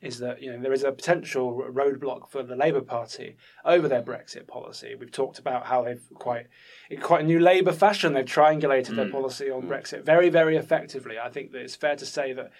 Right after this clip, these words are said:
Speaker 1: backing Brexit is probably a lot of the reason why Labour did so well. That's my, my opinion. But as decisions have to be made, what will young people think, um, about the Labour's position, or will they, will Labour's position have to adapt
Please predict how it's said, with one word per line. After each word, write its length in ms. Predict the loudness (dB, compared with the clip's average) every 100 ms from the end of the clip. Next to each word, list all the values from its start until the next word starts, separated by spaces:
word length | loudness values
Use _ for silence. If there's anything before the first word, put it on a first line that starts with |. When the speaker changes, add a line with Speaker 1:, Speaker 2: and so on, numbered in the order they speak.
| -12 -4
Speaker 1:
backing 340 | -2 -4 -10
Brexit 360 | -10 -12 -12 -14
is 60 |
probably 460 | -8 -6 -6 -8 -12 _ _ _
a 80 | -2
lot 160 | 0
of 60 | 0
the 60 | -4
reason 280 | -10 -10
why 80 | -8
Labour 240 | -6 -6 -8
did 160 | -12
so 180 | -10 -8
well. 280 | -8 -8 -10
That's 180 | -14 -16 -18 -12
my, 200 | -10 -8
my 180 | -8
opinion. 380 | -10 -12 -16 -18 -20 -20 -20 _
But 100 | -2
as 200 | 2 2
decisions 460 | 2 0 0 0 0
have 200 | 0 0
to 80 | -4
be 120 | -8
made, 400 | -8 -16 -18 -20 _ _ _ _
what 160 | 2 2
will 180 | 2 0
young 220 | 0 0
people 300 | -4 -4 -4
think, 460 | 0 -2 -4 -20 _ _ -12
um, 280 | -2 0 0
about 200 | 0 -2
the 60 | -2
Labour's 380 | -4 -4 -8
position, 420 | -10 -6 -6 -8 -12
or 100 | -4
will 200 | 0 2
they, 200 | 0 -4 _
will 240 | -4 2 4
Labour's 360 | 4 4 0
position 320 | 0 -2 -2
have 200 | -4 -4 -4
to 100 | -4
adapt 500 | 2 2 0 -14